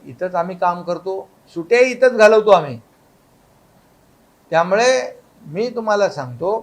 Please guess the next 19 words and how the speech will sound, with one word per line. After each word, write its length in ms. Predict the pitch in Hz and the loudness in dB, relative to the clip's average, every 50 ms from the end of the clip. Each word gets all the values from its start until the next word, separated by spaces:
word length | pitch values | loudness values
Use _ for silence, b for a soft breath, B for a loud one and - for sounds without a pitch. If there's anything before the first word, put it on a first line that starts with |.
| - - | -8 -12
की 120 | 196 185 | -8 -4
यामध्ये 520 | 170 151 151 147 143 139 156 190 233 - - _ _ _ _ _ _ _ _ _ - 139 | -4 -4 -4 -6 -8 -8 -6 -8 -8 -8 -12 _ _ _ _ _ _ _ _ _ -10 -8
बिलकुल 420 | 151 156 160 160 156 226 233 233 | -6 -6 -6 -4 -2 -2 -2 -2
जे 180 | 196 160 180 180 | -4 -6 -8 -4
काही, 640 | 180 196 190 185 185 180 175 170 165 165 165 170 | 0 2 2 2 0 -2 -6 -6 -8 -10 -8 -6
अ, 80 | 156 151 151 147 147 71 - 143 151 - 143 147 147 147 143 147 147 143 - - - - | -4 -2 -2 0 0 0 0 -2 -4 -6 -8 -10 -10 -12 -12 -12 -14 -16 -18 -14 -10 -8
त्यांनी 240 | 151 160 180 196 | -8 -8 -8 -10
केलं 280 | 190 180 202 190 196 202 | -6 -4 -4 -2 -2 -2
हे 160 | 180 185 190 | -2 -2 -4
सगळं 440 | 185 - 190 185 190 190 165 135 117 - - _ _ _ _ _ _ _ _ | -6 -6 -4 -2 0 2 0 0 -2 -8 -18 _ _ _ _ _ _ _ _
ते 80 | 180 180 | -8 -6
मतांसाठी 640 | 175 165 170 170 202 202 208 202 185 202 202 190 214 | -4 -4 -2 0 0 0 0 -2 -4 -6 -6 -6 -8
केलेलं 340 | 170 185 180 165 160 143 127 | -8 -8 -6 -6 -6 -6 -8
आहे, 220 | 117 110 - _ _ _ _ _ _ _ _ _ _ _ _ _ _ _ _ _ _ _ _ _ _ _ _ _ _ _ _ _ _ _ _ - | -10 -14 -18 _ _ _ _ _ _ _ _ _ _ _ _ _ _ _ _ _ _ _ _ _ _ _ _ _ _ _ _ _ _ _ _ -4
पण 120 | 170 175 | -4 -4
आम्ही, 600 | 175 170 - 151 151 160 180 202 226 254 262 254 254 - _ _ _ _ _ - - - - - | -2 -4 -4 -4 -4 -2 -2 -2 -2 -2 -2 -4 -8 -18 _ _ _ _ _ -20 -20 -18 -16 -8
मी 160 | 151 190 240 | -6 -4 -4
जे 160 | 247 262 262 | 2 2 4
बोललो 520 | 247 208 202 196 190 190 185 170 147 123 | 4 4 2 0 0 0 -2 -4 -4 -4